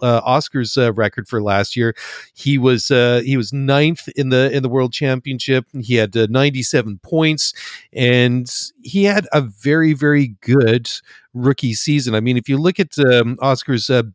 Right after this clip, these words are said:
best, uh, results of the year, he had a P three in Japan, he had a P two in Qatar,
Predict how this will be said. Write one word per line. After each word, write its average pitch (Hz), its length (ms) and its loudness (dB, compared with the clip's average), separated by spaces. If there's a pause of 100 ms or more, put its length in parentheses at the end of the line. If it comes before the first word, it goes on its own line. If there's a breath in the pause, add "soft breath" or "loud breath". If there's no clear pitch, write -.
best, 120 360 0
uh, 139 140 4
results 120 540 0
of 110 100 0
the 110 80 -2
year, 107 340 2 (360 loud breath)
he 139 100 2
had 123 100 4
a 104 60 -2
P 160 300 -2
three 143 280 0
in 123 60 2
Japan, 120 580 2
he 117 380 0
had 104 400 2
a - 60 -6
P 147 340 -4
two 131 320 0
in 110 140 0
Qatar, 131 680 0